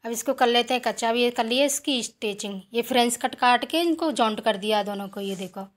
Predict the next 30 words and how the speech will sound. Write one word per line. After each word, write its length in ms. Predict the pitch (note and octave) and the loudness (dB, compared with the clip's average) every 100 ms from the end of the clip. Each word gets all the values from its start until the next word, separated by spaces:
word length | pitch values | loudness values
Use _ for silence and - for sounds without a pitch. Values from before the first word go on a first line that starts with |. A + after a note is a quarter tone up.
| _ _ _ _ _ _ | _ _ _ _ _ _
पीछे 260 | B3 B3 C4 | -6 -2 0
की 160 | C4+ C4 | 0 0
भी 100 | C4+ | 2
टक 180 | C4 C4 | 0 4
लगा 280 | B3+ B3+ B3+ | 4 6 4
दिए 180 | B3+ D4+ | 2 0
हैं, 140 | D#4 | 4
गला 200 | A#3+ A#3+ | 4 4
काट 260 | A#3+ A#3 A#3 | 6 2 2
के 140 | D4 | -4
इसमें 280 | E4 D#4 E4+ | -4 -2 -4
पट्टी 280 | E4+ A#3+ A#3 | -4 -4 -2
लगा 280 | A3 G#3+ G3+ | 0 2 0
दी 160 | G3 G3+ | -2 -4
है 80 | G3+ | -4
दोनों 220 | G3+ G3 | -4 -6
में। 160 | G3 G3 _ _ _ _ _ _ _ _ _ _ _ _ _ _ - | -8 -12 _ _ _ _ _ _ _ _ _ _ _ _ _ _ -4
ये 140 | A#3 | -2
दोनों 300 | A3 B3 B3+ | 2 4 4
को 100 | B3+ C4 | 2 2
कर 120 | B3 | 2
लेती 340 | A#3+ A#3 A#3 | 2 0 0
हूँ 120 | C#4+ C4+ | 0 0
जॉइंट। 440 | A3 G3+ F#3+ E3+ - _ _ _ | 2 0 0 -10 -20 _ _ _
ये 140 | A3 G#3 | -6 -4
देखो, 340 | G3+ G3 D4+ E4 _ _ _ _ _ _ _ _ _ _ _ A#3 | -4 -4 -6 -8 _ _ _ _ _ _ _ _ _ _ _ -10
ये 120 | A3 | -6
जॉइंट 280 | G#3 G3 F#3 | -6 -6 -6
कर 180 | F#3+ F3+ | -10 -10
लिया। 400 | F3 E3+ E3+ | -14 -16 -20